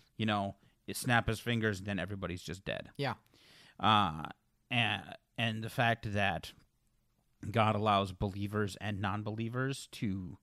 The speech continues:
Speaker 1: maintain life,
Speaker 2: Right.
Speaker 1: th-, that is, uh, I think, the, the best example of common grace.
Speaker 2: Yeah, absolutely. All that. Exactly. I wouldn't have said it any different.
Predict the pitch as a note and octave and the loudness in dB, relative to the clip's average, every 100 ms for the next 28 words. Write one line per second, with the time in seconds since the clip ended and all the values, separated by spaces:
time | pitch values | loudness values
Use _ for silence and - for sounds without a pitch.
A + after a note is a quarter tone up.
0 | - F#2+ G2 G#2 F#2+ A2+ A2 C3+ C3+ A#2+ | -6 -2 0 -2 -2 -2 0 0 -2 -8
1 | _ - F#2 G#2+ D#3+ - - - _ _ | _ -12 -6 -2 -2 -4 -14 -20 _ _
2 | E3+ F3+ - - _ A2 - - A2+ A2 | -2 -2 -4 -20 _ -12 -12 -12 -4 2
3 | G#2+ G2 - A#2 G2 G2 - - - E2+ | 2 2 0 0 0 -2 -6 -8 -8 -10
4 | - - A2 - G2+ - G2 _ _ - | -10 -8 -6 -4 -6 -6 -8 _ _ -12
5 | - F#2 E2 - F#2 F#2+ D#2 - A1 - | -8 -4 -4 -6 -10 -8 -10 -8 -12 -8
6 | - - - - - - - - B2 E3 | -6 -6 -8 -14 -16 -14 -14 -8 -2 -2
7 | A#2+ _ - D3 - D#3 B2 - - C#3+ | -2 _ -2 -2 0 -4 -4 -6 -6 2
8 | E3+ D#3 B2+ - _ _ _ _ - B2 | 4 4 0 -6 _ _ _ _ -8 -4
9 | B2 A2 G2+ A#2+ A#2+ A#2 - A#2+ G#2+ A2 | -4 -4 -8 -6 -8 -8 -6 -6 -6 -6
10 | G#2 G2+ - F#2+ | -8 -8 -12 -16